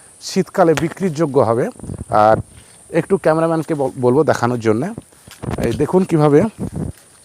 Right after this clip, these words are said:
ফুল আসছে, ক্যামেরা একটু কাছে নিয়ে এলে, আহ, দর্শক বুঝতে পারবে। এই যে কীভাবে ফুল আসছে দেখুন, এই ফুলটা ঠিক, আহ, শীতের মরশুমে এই লেবুগুলো বিক্রির যোগ্য হবে,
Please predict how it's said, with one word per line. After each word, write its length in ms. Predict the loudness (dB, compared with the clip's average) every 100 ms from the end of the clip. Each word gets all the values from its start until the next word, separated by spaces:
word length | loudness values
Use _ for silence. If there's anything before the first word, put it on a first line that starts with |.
| _ _ _ _ _ 0
ফুল 140 | 2
আসছে, 300 | 4 0 -10 -8
ক্যামেরা 240 | -2 0 0
একটু 120 | -2
কাছে 320 | 0 0 0
নিয়ে 160 | -2 0
এলে, 140 | 0
আহ, 640 | -2 -6 _ -10 -6 -4 -4
দর্শক 260 | -4 -4
বুঝতে 260 | -6 -6 -4
পারবে। 220 | -4 -4 -8 _ _ _ _ _ _ _ _ _ _ _ _ 4
এই 140 | 4
যে 120 | 4
কীভাবে 340 | -2 -2 0 0
ফুল 260 | 0 2
আসছে 240 | 2 2 -8
দেখুন, 280 | -8 -12 -16 _
এই 160 | -2 -2
ফুলটা 360 | 0 -4 0 0
ঠিক, 180 | -2 -10
আহ, 760 | _ _ _ _ -4 -2 -2
শীতের 320 | -4 -2 0
মরশুমে 420 | 0 -2 -4 -4 -4
এই 340 | -2 -2 0
লেবুগুলো 360 | -2 -2 -4 -4
বিক্রির 400 | -6 -8 -10 -8
যোগ্য 260 | -8 -6
হবে, 240 | -8 -8